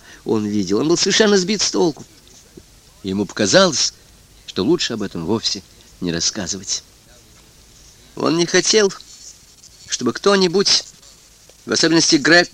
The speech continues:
Кастерс, который тоже был сторожем, увидел, как он сбит с толку, и чтобы кто-нибудь подумал, что у него начинается та же болезнь, что была у его жены. "Простите, но я пока не очень понимаю.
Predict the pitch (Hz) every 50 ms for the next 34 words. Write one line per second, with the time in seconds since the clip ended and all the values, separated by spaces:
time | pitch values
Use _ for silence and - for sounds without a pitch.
0 | - - - 165 175 170 - - - - - - - - - - - - _ _
1 | - - _ _ _ _ - 107 110 - 110 110 - 151 143 135 127 131 120 -
2 | - - 156 156 143 131 120 127 127 135 135 147 165 143 131 120 104 - 131 123
3 | - 135 135 131 120 120 151 156 147 - - - 143 151 139 - - - - -
4 | _ _ _ - - - - - - - - - 165 165 - 208 208 202 190 190
5 | - - 190 185 165 202 202 196 180 - - - 180 180 180 190 190 185 165 -
6 | - 175 180 180 - - 160 - 190 190 165 170 156 175 175 185 202 196 180 139
7 | 139 117 - - 120 123 135 156 151 139 135 139 135 139 147 123 123 135 143 156
8 | 147 - - - - - - - - - - - - - - - - - - _
9 | _ _ _ _ - 87 - - - - - 90 85 82 - - 104 104 98 85
10 | 82 80 - 101 - 82 80 78 80 78 76 - - 82 76 - 87 85 85 87
11 | 95 120 143 143 98 80